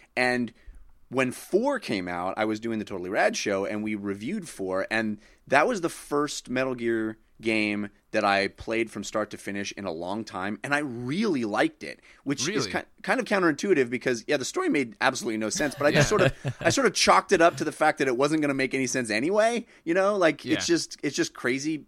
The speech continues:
Speaker 1: pants, and, and there's a certain fun in just how zany it gets, but from a gameplay perspective, I really enjoyed it, and from a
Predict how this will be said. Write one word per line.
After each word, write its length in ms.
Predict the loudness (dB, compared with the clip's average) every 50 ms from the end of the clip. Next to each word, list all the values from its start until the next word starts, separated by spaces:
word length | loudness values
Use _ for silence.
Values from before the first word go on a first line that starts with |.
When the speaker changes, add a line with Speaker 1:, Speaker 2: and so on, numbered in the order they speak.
| _ _
Speaker 1:
pants, 380 | -6 -4 -4 -4 -4 -6 -8 -6
and, 220 | -4 -4 -4 -4 -6 -12 -20 -20 -4 -2
and 100 | 2 2
there's 120 | 4 4
a 80 | 4 2
certain 500 | 2 2 0 0 2 0 -2 -2 -4 -6 -10 _ _
fun 400 | _ -20 -2 2 2 4 4 4 2
in 120 | 2 0
just 240 | 2 0 -2 -2 -2
how 180 | -2 -2 0 0
zany 480 | -2 -6 -6 -6 -4 -4 -4 -2 -2
it 140 | -4 -4 -2
gets, 340 | 0 0 0 0 -2 -6 -10 -10 -18 _ _
but 320 | 4 6 6 6 6 _ _ _ _ _ _ _
from 160 | _ -2 0
a 40 | 0
gameplay 440 | 2 2 2 2 2 0 -2 -4 -4 -4
perspective, 420 | -6 -8 -6 -8 -8 -6 -8 -6
I 60 | -4
really 300 | -4 -2 -2 -2 -2 -2
enjoyed 360 | -4 -6 -6 -6 -8 -6 -6 -8
it, 140 | -8 -8 -8
and 180 | -8 -10 -10
from 220 | -6 -4 -4 -2 0
a 260 | 0 0 0 0 -2